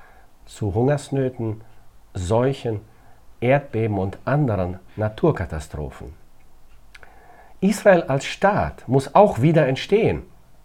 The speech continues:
und die Juden als Volk müssen im Heiligen Land leben, bevor er kommt. Nun, das ist seit neunzehnhundertachtundvierzig Fakt. Es gibt den Staat Israel, er ist wieder er-,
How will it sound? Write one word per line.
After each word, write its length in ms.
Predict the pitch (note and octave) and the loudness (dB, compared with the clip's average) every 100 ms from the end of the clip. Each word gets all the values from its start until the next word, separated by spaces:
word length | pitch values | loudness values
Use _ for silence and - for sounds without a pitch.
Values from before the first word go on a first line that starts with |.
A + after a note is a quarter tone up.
| - | -4
und 320 | C3+ C3+ - | 2 2 2
die 60 | B2+ | -2
Juden 300 | A#2+ F#3+ E3 | 2 4 2
als 220 | A2 A#2 | 0 -4
Volk 400 | - G3 E3+ - - - - - - | 0 4 4 2 -10 -20 -20 -20 -2
müssen 320 | C3 D#3 D#3 | 0 2 2
im 140 | C#3+ | 2
Heiligen 340 | C3+ D#3 D#3+ D#3 | 2 0 2 2
Land 300 | D#3 A3 - | 0 -2 -6
leben, 340 | F2 C#2+ D#3 | -6 -4 -6
bevor 300 | F#2+ - C3 | -6 -4 -2
er 100 | D3+ | -2
kommt. 460 | D3+ G3+ G3 - - - - - - - - - - - - - - - - | -2 -2 -2 -6 -16 -18 -20 -20 -18 -18 -18 -20 -20 -20 -20 -20 -20 -20 -10
Nun, 300 | B2+ B2 B2+ B2 - - - - - - - | -2 0 -2 -6 -20 -20 -20 -20 -20 -20 -2
das 200 | B2+ B2+ | 0 2
ist 200 | B2+ - | -2 -2
seit 180 | A#2 G#2+ | -2 0
neunzehnhundertachtundvierzig 1700 | A2 A2+ A2+ G#2 G#2 G2 - A#2 - - G#2 G2 G#2+ G#2+ - D3 - - - - - - | 0 0 -2 -2 -2 -4 -4 -4 -4 -6 -8 -4 -4 -6 -8 -10 -10 -20 -20 -20 -20 -20
Fakt. 600 | - - D#3+ - - - - - - - - - - - - - - - - - - - | -14 -6 -6 -6 -14 -20 -20 -20 -20 -20 -20 -20 -20 -20 -20 -20 -20 -20 -20 -20 -20 -20
Es 100 | - | -10
gibt 200 | A2 - | -8 -6
den 100 | G#2+ | -6
Staat 280 | - A#2+ | -6 -8
Israel, 600 | - D3 - G#2+ D#2 B1+ - - - | -6 -8 -6 -6 -6 -8 -12 -16 -10
er 80 | |
ist 140 | G#2 - | -8 -2
wieder 240 | A#2 F#2+ | -2 -2
er-, 140 | C#2+ | -4